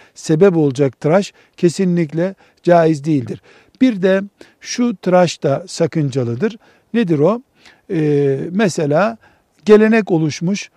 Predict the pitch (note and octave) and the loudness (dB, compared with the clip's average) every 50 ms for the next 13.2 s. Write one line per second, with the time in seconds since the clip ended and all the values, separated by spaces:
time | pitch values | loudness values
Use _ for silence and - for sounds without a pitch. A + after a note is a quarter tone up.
0 | _ _ _ - - F3 G#3 F#3 G#3 G3 F3 - G3+ F#3+ F3+ E3+ E3+ G3 G#3+ G#3+ | _ _ _ 0 4 4 4 6 4 2 0 0 -2 -2 0 0 0 0 -2 -2
1 | - - F#3+ E3+ - - G3 G#3+ A3 F#3+ - - F3 C#3+ F#3 F#3 F3+ D#3+ C#3+ B2 | -2 -2 -2 -2 -2 -2 -4 -4 -6 -6 -6 -8 -6 0 2 4 4 4 2 0
2 | G#2+ G2 B2 A#2 B2 - - - - - _ _ _ _ _ _ _ _ - - | -2 -4 -8 -8 -6 -8 -8 -10 -14 -20 _ _ _ _ _ _ _ _ -20 -20
3 | _ _ - E3+ G3 G3 F#3 F3+ F#3 F3 - - F#3+ F#3+ F#3+ G3+ F#3+ F#3 C#3+ - | _ _ 2 4 6 6 6 4 2 0 0 2 2 2 2 0 -2 -6 -8 -6
4 | - F#3+ F#3 F3+ F3+ - _ _ _ _ _ _ - E3+ D#3+ D#3+ D#3 - - F3+ | -4 -4 -4 -4 -6 -8 _ _ _ _ _ _ -8 -6 -4 -4 -4 -2 0 2
5 | F#3+ G3 F#3+ F#3+ F#3 G3 - - A3+ F3+ C#3+ - - G3 F#3 F3+ F#3+ F#3 E3+ D#3+ | 4 4 2 2 0 -6 -10 -10 -8 -8 -8 -4 -2 0 2 4 4 4 2 0
6 | D3 C3+ B2+ B2 A#2+ A2+ D3 E3 F#3 G3+ - _ _ _ _ _ - - G3 F3+ | -2 -2 -2 -4 -4 -2 0 0 0 -2 -6 _ _ _ _ _ -10 -6 -4 -2
7 | E3+ E3+ D3+ D3 E3 A3+ A#3 G#3 F3+ E3 D#3+ D3+ - F#3 G3 F#3+ D#3 G3 F#3 - | -2 -2 -4 -8 -12 -12 -12 -10 -8 -8 -8 -6 0 0 0 2 2 0 -2 -2
8 | - G3 F3+ E3 D3 - - F#3 F#3+ F3 - _ _ _ _ - G3 F#3+ F#3+ F#3 | 0 0 2 2 0 0 -2 -4 -4 -6 -10 _ _ _ _ 0 0 2 2 0
9 | D3+ - F#3+ E3+ F3+ F#3 - - E3+ E3+ D#3+ - F3+ F3 E3 D#3 C#3 B2+ B2 D3 | -2 -2 -2 -2 -2 -2 0 2 2 2 2 4 2 2 2 2 0 0 -2 -2
10 | F#3+ G#3 - _ _ _ - F#3 G3+ G3+ G3+ F#3+ F#3 D#3+ F#3 D#3 C3 E3 E3 E3+ | -2 -4 -10 _ _ _ -4 -2 0 2 4 2 2 2 -2 0 2 2 4 4
11 | F3 F#3+ F3 - - - D#3+ D#3 D3 D3 D3 C#3+ B2+ B2 B2+ A#2+ F#3 E3 D#3+ G#3 | 2 0 -2 -4 -4 -2 -2 0 0 0 -2 -2 -2 -2 -2 0 0 0 -2 -2
12 | G#3+ F#3 - - - - - _ - F3 E3 D#3 D#3 D#3+ D#3 D#3+ E3+ F3 E3+ D#3+ | -4 -4 -6 -20 -20 -20 -18 _ -4 -2 0 0 0 0 0 0 2 2 2 0
13 | F3 F#3 F3+ | 0 -2 -6